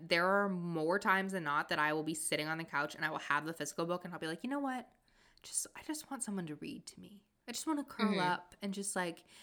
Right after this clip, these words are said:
Speaker 1: have the book open, but I want to have someone else serenade me with their voice."
Speaker 2: Yeah, a hundred percent. Um, I will say that always does come down to if it's a good narrator, which is a point that we've made
Speaker 1: Yeah.
Speaker 2: many times before.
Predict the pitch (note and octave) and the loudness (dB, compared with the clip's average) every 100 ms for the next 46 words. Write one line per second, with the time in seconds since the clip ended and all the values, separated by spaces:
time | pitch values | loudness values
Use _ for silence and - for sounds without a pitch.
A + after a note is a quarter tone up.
0 | - - A#3+ A#3+ A3+ A3 F#3 F3+ G3 F3 | -20 -2 0 0 0 -4 -4 -8 -6 -6
1 | F3 F#3+ G3 A3 B3 B3 A#3+ F#3+ - F3 | -4 -6 -6 -6 -6 -8 -8 -10 -8 -6
2 | F3 E3+ E3+ - - G3 F#3+ F3 D3 - | -2 -2 -4 -6 -4 -2 -2 -2 0 2
3 | - D#3+ D3+ D3 C#3+ - D3+ C#3 C#3+ C#3+ | 2 2 -2 -4 -8 -8 -10 -8 -10 -10
4 | D3 - - - - - - - _ _ | -10 -10 -10 -12 -8 -8 -8 -12 _ _
5 | _ _ _ _ _ - F3+ - - - | _ _ _ _ _ -2 2 2 -2 -6
6 | G#3 C4 B3 B3 C4+ - - _ - - | -6 -6 -8 -10 -6 -6 -6 _ -20 -20
7 | _ - G3 G3 F3+ - F#3+ G3 G3+ A3+ | _ 4 6 6 4 4 6 8 8 8
8 | G#3+ G#3 - E3+ F3 F#3 F3 D#3+ - F3 | 6 6 6 6 6 4 4 4 2 -8
9 | E3+ D3+ C#3 D#3 - D#3 D#3 D3 D3+ - | 2 2 2 0 2 4 6 2 0 -8
10 | _ _ _ - F3 E3+ - E3 D3+ D3 | _ _ _ -4 0 0 0 2 4 6
11 | D3 E3+ E3 C#3 D3+ D#3+ E3 F3 A#3 F#4 | 4 4 4 6 6 6 6 4 2 0
12 | G#4+ - D#3 D#3+ - D3+ D3+ D#3+ C#3+ C3+ | 0 2 2 4 2 2 -2 2 2 4
13 | D3+ D3 D3 F#3 F3+ D#3 A#3 F3 D#3 D#3+ | 0 0 -2 -2 -2 -2 -2 -2 0 -2
14 | E3+ F#3 F#3 E3+ - D#3+ E3 E3 B3 | -6 -10 -4 -6 0 0 4 6 6